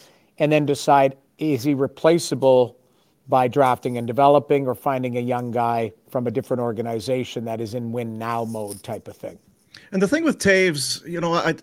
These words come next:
Speaker 2: was it two years ago, year and a half that he signed that extension? To your point, I, I think that's a part of it. I'm,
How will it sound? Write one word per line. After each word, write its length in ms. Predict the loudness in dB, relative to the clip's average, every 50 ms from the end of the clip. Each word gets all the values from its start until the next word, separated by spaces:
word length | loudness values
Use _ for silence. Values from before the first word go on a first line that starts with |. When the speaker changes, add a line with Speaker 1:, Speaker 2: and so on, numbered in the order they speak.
| -16 -16 -12
Speaker 2:
was 140 | -10 -10 -8
it 80 | -6
two 160 | -4 -4 -2
years 260 | 2 2 2 2 2 0
ago, 160 | 0 0 2
year 160 | 2 4 4
and 80 | 2 2
a 40 | 2
half 220 | 2 2 0 0
that 100 | -2 -4
he 80 | -4 -4
signed 300 | -2 -2 0 0 0 0
that 80 | 0
extension? 480 | 0 -2 -2 -2 -2 -2 -2 -4 -6 -6
To 100 | -4 -4
your 120 | -4 -4
point, 200 | -4 -4 -4 -4
I, 280 | -2 0 2 2 2 2
I 40 | 0
think 180 | 0 -2 -4
that's 220 | -2 -2 -4 -4 -4
a 40 | -6
part 220 | -4 -2 -2 -2
of 80 | 0 -2
it. 160 | -4 -4 -6 _ _ -20 -20 -20 -20 _ _ 0
I'm, 380 | 2 4 4 4 2 -2 -4